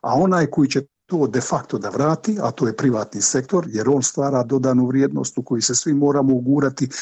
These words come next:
pa i te otplate kredita za ovo sve što ćemo uzeti se neadekvatno razvija i naravno da tu nema napretka. Dakle, vlasti nisu reagirale u smislu dizajniranja mjera koje bi trebale biti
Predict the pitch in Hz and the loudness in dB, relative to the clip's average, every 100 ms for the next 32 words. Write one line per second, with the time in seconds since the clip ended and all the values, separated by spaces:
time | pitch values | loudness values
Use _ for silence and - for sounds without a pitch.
0 | - - 131 127 165 131 131 175 - 120 | -10 -2 0 2 2 2 4 0 0 -2
1 | 127 - - - - 123 113 147 175 151 | -4 -6 -10 -20 -10 -8 0 2 2 0
2 | 110 107 123 113 113 135 123 127 - - | 0 0 0 0 -2 -2 -4 -6 -10 -6
3 | 107 180 180 160 - 131 - - - 147 | -2 0 0 0 0 -2 -4 -6 -4 -2
4 | 139 160 131 127 151 135 - 127 151 151 | 0 0 0 -2 -2 -2 -4 -2 -2 0
5 | 170 170 160 - _ - 104 107 123 127 | 2 2 0 -6 _ -10 -4 0 0 2
6 | 127 123 127 123 123 120 117 113 - - | 2 2 -2 -2 -2 0 -2 -4 -6 -12
7 | - - _ _ 110 - 120 104 139 143 | -16 -20 _ _ -10 -2 0 2 2 2
8 | - 127 110 135 156 - 151 135 131 131 | 0 -4 0 2 2 0 0 2 0 0
9 | 156 147 127 117 - 147 123 - 139 139 | 0 2 2 0 -6 -10 -8 0 4 4
10 | - 120 123 120 120 143 143 131 120 117 | 2 0 0 2 4 4 4 2 2 4
11 | 147 131 120 - 127 113 - 135 127 110 | 4 4 2 0 -2 -2 -2 -2 -2 -2
12 | 98 117 123 | -2 -2 -4